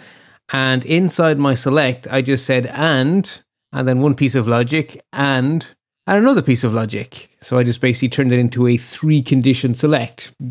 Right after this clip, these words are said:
with the "and" operator. And what I added in was a check for dot year piped to number being greater than or equal to min year piped to number, and dot year piped to number being less than or equal to max year piped to number.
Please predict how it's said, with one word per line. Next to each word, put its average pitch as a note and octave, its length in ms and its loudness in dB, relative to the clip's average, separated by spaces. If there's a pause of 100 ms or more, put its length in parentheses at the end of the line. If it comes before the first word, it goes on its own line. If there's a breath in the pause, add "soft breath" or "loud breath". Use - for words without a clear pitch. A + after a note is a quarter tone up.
with B2+ 220 0
the C3+ 160 0
"and" C3+ 460 0
operator. A#2+ 560 -6 (580 soft breath)
And B2 320 0
what B2+ 140 2
I B2 80 2
added B2+ 260 2
in D#3 300 2
was B2+ 200 4
a A#2+ 120 2
check C3 320 -4
for B2+ 180 0
dot B2+ 300 0
year B2+ 260 2
piped B2+ 480 -6
to B2+ 80 -2
number C3+ 340 2
being B2 280 0
greater B2 260 2
than A#2 160 -2
or A#2 100 0
equal A#2+ 260 -2
to A#2+ 180 -2
min C3 240 2
year A#2+ 240 0
piped A#2+ 400 -6
to A#2+ 100 -6
number, F3+ 440 2 (560 loud breath)
and C3+ 160 0
dot A#2+ 220 2
year F#3+ 280 2
piped B2 360 -4
to B2+ 60 -4
number C3 340 2
being B2+ 360 2
less E3 220 0
than A#2 160 -2
or A#2 80 0
equal B2 240 -2
to D3 180 0
max A3 340 -2
year A2 320 -2 (140)
piped A#2+ 360 -6
to B2 100 -4
number. G#2+ 400 -6